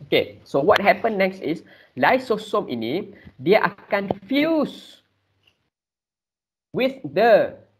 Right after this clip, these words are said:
phagosome. Dan bila diffuse, nampak tak diffuse ni? Nampak tak diffuse? Dia bercantum. So, bila dia bercantum, dia menyebabkan lysosom, lysozyme itu boleh masuk ke dalam fagosom. Lantas terbentuklah satu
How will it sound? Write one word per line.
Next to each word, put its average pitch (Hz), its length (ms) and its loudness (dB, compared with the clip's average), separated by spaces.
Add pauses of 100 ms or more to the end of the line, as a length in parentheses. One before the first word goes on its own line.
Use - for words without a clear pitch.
(160)
phagosome. 143 800 -2 (240)
Dan 156 320 0
bila 226 160 -4
diffuse, 196 400 -4
nampak 240 240 -2
tak - 160 -2
diffuse 156 480 -2
ni? 95 160 -12 (400)
Nampak - 320 -2
tak 135 80 0
diffuse? 139 560 -6
Dia 175 160 0
bercantum. 185 640 0 (320)
So, - 160 0
bila 220 320 4
dia 233 160 0
bercantum, 180 400 2
dia 190 160 2
menyebabkan 160 800 0
lysosom, 190 1040 2
lysozyme 185 720 0
itu 175 240 -8
boleh 185 380 -2
masuk - 640 0 (600)
ke 190 180 2
dalam 160 600 2
fagosom. 165 800 2
Lantas 147 640 -2
terbentuklah 156 760 0
satu 151 460 -6